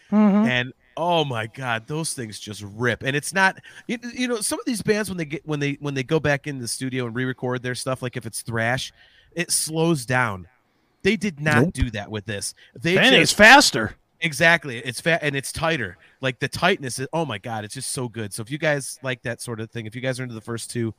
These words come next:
Speaker 2: uh, Sepultura records, check out the re-recorded versions by Cavalera Conspiracy. They're fucking awesome.
Speaker 1: Yep.
Speaker 2: So, speaking of fucking awesome, and, uh, I'm going to put on my hat, strap in, uh, some war gear, jump down in the,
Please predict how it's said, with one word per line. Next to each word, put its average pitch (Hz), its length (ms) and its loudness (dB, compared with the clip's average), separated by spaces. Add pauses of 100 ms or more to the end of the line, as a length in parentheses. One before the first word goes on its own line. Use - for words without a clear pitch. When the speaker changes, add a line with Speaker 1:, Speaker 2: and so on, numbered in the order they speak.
(520)
Speaker 2:
uh, 110 160 -4
Sepultura 113 580 -4
records, 98 360 -8
check 117 220 -4
out 107 160 -4
the 104 80 -8
re-recorded 101 440 -6
versions 95 360 -10
by 95 120 -8
Cavalera 95 500 -6
Conspiracy. 92 540 -10
They're 90 100 -10
fucking 98 400 -8
awesome. 98 320 -8 (380)
Speaker 1:
Yep. 139 180 -4 (320)
Speaker 2:
So, 98 120 -12 (260)
speaking 285 400 2
of 175 80 4
fucking 151 300 4
awesome, 156 420 0 (400)
and, 143 320 2
uh, 139 40 6
I'm 139 300 6
going 151 240 0
to 139 380 -2 (260)
put 196 180 2
on 175 200 2
my 156 120 4
hat, 170 400 2
strap 156 460 -2
in, 208 280 -6 (360)
uh, 123 200 -6
some 139 200 -6
war 156 240 0
gear, 160 300 -4
jump 143 300 -6
down 147 200 -4
in 135 120 -6
the, 123 180 -6